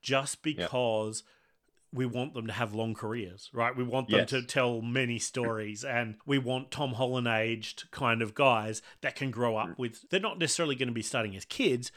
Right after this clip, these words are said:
Speaker 1: but they're starting young, and they, and they, that's not to say they couldn't play an older version of the character in another story, but just,
Speaker 2: Yeah.
Speaker 1: I think we need to start with some young, fresh faces,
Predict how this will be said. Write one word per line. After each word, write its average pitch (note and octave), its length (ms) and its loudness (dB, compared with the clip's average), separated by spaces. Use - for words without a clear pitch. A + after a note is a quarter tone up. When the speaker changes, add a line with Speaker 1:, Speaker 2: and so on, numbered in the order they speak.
Speaker 1:
but C3+ 180 4
they're B2+ 120 -2
starting B2 480 0
young, A#2+ 320 0
and A2 160 -8
they, A#2 180 -8
and A#2+ 180 -2
they, D#3 180 -2
that's E3 320 -2
not F3+ 100 0
to D3+ 40 -2
say D3 140 -2
they C3+ 80 2
couldn't C3 220 -4
play A#2 200 4
an A2+ 80 2
older A2 240 -2
version A2 340 -2
of G#2 120 -6
the A2 40 -10
character B2 580 -4
in A2+ 120 -6
another A2+ 560 -2
story, B2+ 540 -2
but B2+ 240 2
just, A#2 240 0
Speaker 2:
Yeah. F2+ 160 6
Speaker 1:
I B2+ 100 2
think C3+ 220 -6
we C3 140 -2
need B2 200 2
to A#2 40 -8
start A2+ 560 0
with A2+ 240 -8
some G#2+ 220 -10
young, G#2+ 300 -6
fresh - 260 -8
faces, A2+ 500 -8